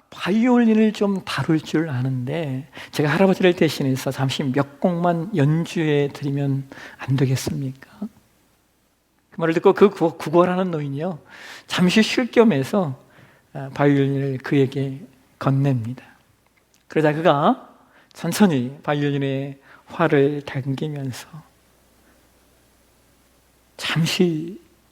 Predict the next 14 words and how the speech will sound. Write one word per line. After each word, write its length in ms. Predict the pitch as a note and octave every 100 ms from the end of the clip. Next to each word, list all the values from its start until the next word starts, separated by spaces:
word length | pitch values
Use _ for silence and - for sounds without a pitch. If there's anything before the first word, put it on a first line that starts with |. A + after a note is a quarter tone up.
| _
조율을 920 | - - D#3+ D#3 D3+ D3 C#3+ C3+ C3+ C3+
하더니 760 | - - C#3 C#3+ A3+ - - _ _ _ _ _ _ _ _ _ _ _ _
이윽고 880 | E3 D#3+ D3+ - - D3 C#3 D3 C#3+ _ -
연주하기 840 | C#3 C3+ D3 D#3 C#3+ C3 B2+ E3
시작해요. 480 | B2+ - - - - _ _ _ _ _ _ _ _ _ _ _ _ _ -
그런데 540 | E3+ C#3 G#3 B2+ - - - - -
그 100 | A3+
낡아빠진 1040 | F#3 D#3+ G#3+ B3+ - C4 B3+ B3 A#3 B3
바이올린에서 800 | A#3+ F3+ G3 F3 D3+ C3+ C3 - D3+ C3 _ _ _ _ _ _ _ _ _ _
놀랍도록 800 | E3+ A3 D4 C#4+ - C4+ B3+ -
아름다운 600 | E3+ G#3+ G#3 G3+ G3 F3
선율이 560 | - - A3+ G3 F#3 D#3+
흘러나오는 840 | - A#3+ A#3 A3 F3 C3+ C3+ C3
거예요. 200 | - _